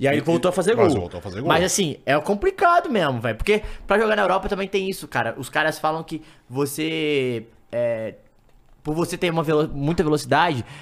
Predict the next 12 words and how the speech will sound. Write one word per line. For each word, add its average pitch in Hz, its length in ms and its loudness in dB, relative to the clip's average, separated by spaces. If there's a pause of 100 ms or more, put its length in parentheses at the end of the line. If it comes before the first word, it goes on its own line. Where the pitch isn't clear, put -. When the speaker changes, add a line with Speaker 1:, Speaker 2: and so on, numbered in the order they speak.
(1040)
Speaker 1:
e 156 200 0
tiver 160 260 2
uma 185 120 4
certa - 420 2
habilidade, 160 340 2
os - 80 -6
caras 175 220 0
já 175 80 2
querem 175 220 -2
te - 100 -10
deslocar. 147 600 -2 (720)
E, 180 360 2